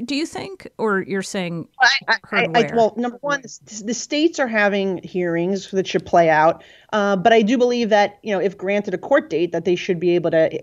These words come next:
Speaker 2: you know, it, it depends on which state we're talking about. And again, I'm, I'm in New York, so I don't know exactly what's happening in, in terms of the hearing processes in these, these states. But I do believe that any questions of irregularities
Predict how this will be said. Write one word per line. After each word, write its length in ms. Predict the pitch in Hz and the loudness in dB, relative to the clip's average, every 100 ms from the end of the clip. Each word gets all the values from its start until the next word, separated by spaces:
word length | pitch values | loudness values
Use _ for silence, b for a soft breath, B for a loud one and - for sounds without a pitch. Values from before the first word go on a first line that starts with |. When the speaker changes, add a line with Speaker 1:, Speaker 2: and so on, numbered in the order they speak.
| - | -6
Speaker 2:
you 140 | - 190 | 0 2
know, 60 | |
it, 120 | 160 185 | 4 4
it 220 | 214 233 | 4 4
depends 280 | 269 302 269 | 4 4 4
on 60 | |
which 120 | 247 | 0
state 180 | - 226 | 0 -2
we're 60 | 196 | -2
talking 360 | - 226 214 | 0 0 0
about. 160 | 185 170 | -4 -4
And 80 | 180 | -4
again, 220 | 208 196 | -2 0
I'm, 160 | 190 208 | 0 0
I'm 160 | 240 | 0
in 100 | 269 | 0
New 140 | 254 233 | 0 -2
York, 360 | 220 220 220 | 2 2 0
so 120 | - 196 | -2 -4
I 140 | 196 | -2
don't 140 | 214 | -4
know 300 | 202 196 185 b b b b _ | -6 -6 -6 b b b b _
exactly 640 | - 175 185 196 202 226 | -14 -8 0 2 2 0
what's 180 | 220 220 | 0 0
happening 520 | 214 196 220 214 214 | -2 -4 -4 -4 -6
in, 260 | 214 190 190 - | -6 -8 -8 -8
in 120 | 180 | -10
terms 360 | - 190 185 | -6 -4 -2
of 180 | 180 160 | -2 -2
the 80 | 165 | -2
hearing 300 | 165 202 196 | 2 2 2
processes 760 | 196 180 - 208 185 196 196 190 | 2 2 2 0 -2 -4 -4 -4
in 100 | 175 | -4
these, 200 | 180 - | -6 -2
these 180 | 196 190 | 0 0
states. 480 | - 190 185 226 - B B - | 0 2 2 0 -10 B B 4
But 80 | 233 | 6
I 60 | |
do 220 | 208 277 | 8 8
believe 440 | 330 262 247 233 180 | 6 4 0 -2 -2
that 420 | 180 180 180 - _ _ _ | 0 0 0 -4 _ _ _
any 180 | 233 247 | 0 0
questions 880 | 247 220 208 - 202 190 185 180 - _ _ | 0 2 2 0 -4 -2 -2 -6 -12 _ _
of 100 | - | -2
irregularities 1160 | 185 190 196 185 190 190 180 180 185 180 185 180 | 4 4 6 4 4 4 2 2 0 0 -2 -6